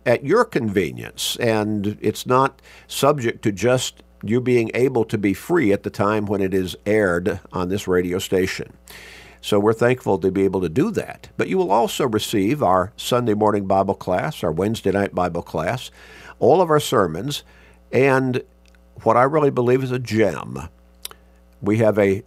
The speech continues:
daily Bible study that we call Today's Bible Class. Seven days a week. It's short, only about thirteen minutes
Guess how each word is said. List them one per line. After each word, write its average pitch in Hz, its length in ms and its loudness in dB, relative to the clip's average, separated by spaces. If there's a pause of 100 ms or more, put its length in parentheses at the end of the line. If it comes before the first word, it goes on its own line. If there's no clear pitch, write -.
daily 127 540 2
Bible 123 340 2
study 110 400 2
that 101 180 -2
we 107 120 -2
call 98 260 0
Today's 95 540 -2
Bible 92 340 -2
Class. - 560 -6 (120)
Seven 123 380 -2
days 160 300 2
a 180 60 2
week. 143 400 0 (520)
It's - 280 -2
short, - 560 0 (100)
only 160 300 0
about 160 360 0
thirteen 147 540 -2
minutes 87 420 -4